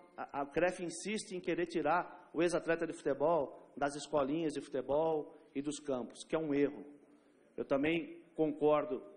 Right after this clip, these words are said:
claramente, o at-, o ex-atleta tem que se qualificar,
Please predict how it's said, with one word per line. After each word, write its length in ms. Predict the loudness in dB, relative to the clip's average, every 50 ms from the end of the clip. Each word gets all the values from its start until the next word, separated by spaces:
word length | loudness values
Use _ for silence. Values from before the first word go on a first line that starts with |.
| -20 -6 0
claramente, 520 | 2 2 2 2 2 0 0 0 0 0
o 40 | -2
at-, 180 | -2 -2 -2
o 40 | 0
ex-atleta 400 | 0 0 2 2 2 0 0 0
tem 180 | 0 0 0 0
que 80 | 0
se 60 | -2 0
qualificar, 680 | 0 0 0 0 -6 -6 -2 0 0 0 0 -4 -12